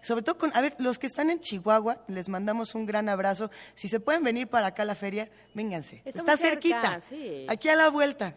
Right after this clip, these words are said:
Speaker 1: Si nos escuchan desde las frecuencias universitarias de Chihuahua, les mandamos un gran abrazo. Y tenemos un programa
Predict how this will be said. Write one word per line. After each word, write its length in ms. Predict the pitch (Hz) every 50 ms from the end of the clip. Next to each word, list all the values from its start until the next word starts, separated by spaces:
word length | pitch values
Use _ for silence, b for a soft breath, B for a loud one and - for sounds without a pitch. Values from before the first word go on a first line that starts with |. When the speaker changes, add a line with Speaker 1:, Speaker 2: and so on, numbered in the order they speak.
| 180 170
Speaker 1:
Si 100 | - 220
nos 140 | 233 226 233
escuchan 400 | 226 - - 285 - 294 277 262
desde 240 | 233 214 202 208
las 240 | 208 202 202 196 - B B B B B
frecuencias 540 | - 214 214 202 - 247 269 285 269 262 214
universitarias 640 | 220 214 196 190 190 - 202 - 208 202 214 202 180
de 80 | 185
Chihuahua, 420 | - - 175 170 196 190 196 214 196
les 140 | 175 151
mandamos 480 | 156 165 160 170 170 185 196 190 - -
un 180 | 185 180 175 170
gran 280 | 196 208 214 220 220
abrazo. 440 | 202 185 196 196 202 196 - 233 220 B B B B B
Y 100 | B 220
tenemos 380 | 202 233 285 302 302 302 -
un 100 | 302 294
programa 480 | 285 277 262 262 262 262 269 277 269